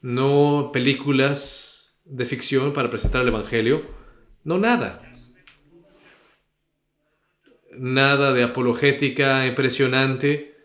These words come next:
ninguno de los dispositivos que nosotros pensamos, nada de personas famosas, sino solamente predicadores, proclamando, proclamando a Cristo,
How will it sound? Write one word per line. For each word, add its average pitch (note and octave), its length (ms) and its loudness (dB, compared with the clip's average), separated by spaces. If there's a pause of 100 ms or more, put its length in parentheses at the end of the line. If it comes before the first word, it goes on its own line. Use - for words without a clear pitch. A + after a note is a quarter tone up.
(300)
ninguno D#3 420 4
de C#3+ 160 4
los B2 460 -4
dispositivos C#3 640 0
que C#3+ 80 0
nosotros C3 380 -2
pensamos, C3 600 -2
nada C#3+ 380 2
de B2+ 140 2
personas C3+ 600 -2
famosas, C3+ 580 0 (280)
sino F3 240 0
solamente G3 520 2
predicadores, C3 920 0 (800)
proclamando, C#3 840 2
proclamando D3+ 600 0
a E3+ 80 -6
Cristo, A2+ 580 -8